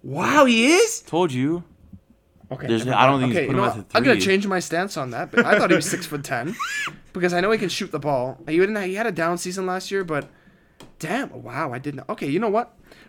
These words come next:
Speaker 1: Well, I mean, the next guy is
Speaker 2: That
Speaker 1: also
Speaker 2: changes it for you, doesn't it?
Speaker 1: Honestly, they might reach because Nkunku is also a power forward center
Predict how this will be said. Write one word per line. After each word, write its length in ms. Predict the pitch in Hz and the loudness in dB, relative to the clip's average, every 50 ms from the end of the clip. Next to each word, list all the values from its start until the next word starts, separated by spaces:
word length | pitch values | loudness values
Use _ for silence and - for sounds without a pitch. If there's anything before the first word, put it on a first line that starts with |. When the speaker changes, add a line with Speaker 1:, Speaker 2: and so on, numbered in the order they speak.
| _ _ | _ _
Speaker 1:
Well, 140 | 151 147 143 | -8 -6 -6
I 80 | 151 | -4
mean, 100 | 160 160 | -4 -4
the 80 | 160 170 | -4 -6
next 180 | 196 208 - | -6 -8 -8
guy 140 | - 208 190 | -8 -6 -4
is 60 | 180 | 0
Speaker 2:
That 80 | - 104 | 0 0
Speaker 1:
also 100 | 110 - - | 0 0 0
Speaker 2:
changes 240 | 113 113 110 107 95 | -2 0 -2 -2 -4
it 100 | 101 95 | -4 -4
for 160 | - 101 95 | -2 -2 -2
you, 80 | 92 92 | 0 0
doesn't 300 | 92 98 95 90 92 87 | 0 -2 -2 -2 -6 -10
it? 100 | 87 82 - _ _ - | -12 -14 -16 _ _ -4
Speaker 1:
Honestly, 420 | 156 180 202 233 247 269 262 277 311 330 - - | 0 0 0 0 -2 -4 -6 -6 -8 -10 -16 -8
they 160 | 165 170 180 | -4 -2 -2
might 220 | 180 214 220 185 | 0 0 0 0
reach 420 | 147 151 156 147 143 139 - - - - - - - _ _ _ _ _ - 170 170 | 0 0 0 0 0 -2 -6 -10 -14 -16 -20 -20 -20 _ _ _ _ _ -20 -14 -12
because 560 | - 170 - 180 165 160 156 160 - - - - _ _ _ _ _ _ _ _ _ _ _ _ _ _ _ _ _ _ _ _ | -10 -6 -2 0 0 0 -2 -4 -8 -10 -12 -14 _ _ _ _ _ _ _ _ _ _ _ _ _ _ _ _ _ _ _ _
Nkunku 460 | - 180 190 185 190 208 233 240 269 | -4 -4 -2 -2 -2 -2 -2 0 -2
is 100 | 233 196 | -2 0
also 220 | 175 180 185 - 180 | 0 -2 -2 -2 -4
a 40 | 156 | -4
power 200 | 165 160 156 147 | -4 -4 -4 -4
forward 260 | 151 156 156 147 143 | -4 -4 -6 -6 -6
center 320 | - 151 143 147 160 165 | -8 -8 -6 -6 -6 -8